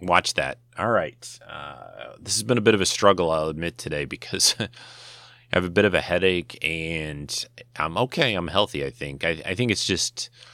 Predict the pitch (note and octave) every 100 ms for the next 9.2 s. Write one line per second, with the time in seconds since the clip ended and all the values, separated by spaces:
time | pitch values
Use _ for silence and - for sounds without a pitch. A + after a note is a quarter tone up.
0 | - - G#2 A2+ B2+ F#2+ F2 F2 D#2+ D2+
1 | E2 F2 - D#2 D2 C#2+ C2+ C#2+ D2 B1
2 | - _ _ _ _ _ _ _ _ _
3 | - - _ - E2 D3 - - - -
4 | - - - _ - B2 - - D3 F3+
5 | C3 - - - - - - - - E2+
6 | F#2 F2+ E2+ D#2+ D#2 D2 - _ _ _
7 | _ _ - E2 E2 - D2 - B1+ C2+
8 | C2+ B1+ - - D#2 - F2 E2 D#2 D#2
9 | D2+ C#2+